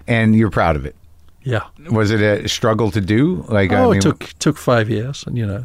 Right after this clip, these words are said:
Speaker 2: the money
Speaker 1: Yeah.
Speaker 2: fell through all the time, and,
Speaker 1: Yeah.
Speaker 2: uh, we never thought it would ever get released. But, you know, got shown at the Toronto Film Festival and won awards and things. So, you know, that's, I'm just amazed that we ever got it made.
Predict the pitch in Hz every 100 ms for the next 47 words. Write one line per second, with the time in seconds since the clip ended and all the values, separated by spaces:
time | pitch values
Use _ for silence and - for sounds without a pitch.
0 | - 113 113 98 - 117 107 127 117 107
1 | 110 117 117 113 95 104 - 101 92 92
2 | - 127 110 107 - 117 107 104 107 113
3 | 101 - 110 110 - - - - - -
4 | - - - - - 131 101 95 110 -
5 | - - - - - - 120 110 117 123
6 | 113 113 - 127 113 113 - 113 107 107
7 | - - 120 107 113 123 123 117 110 117
8 | - 123 123 143 127 135 139 - - -
9 | - - - - - 135 151 131 123 135
10 | 127 113 120 - 131 120 117 110 110 107
11 | 104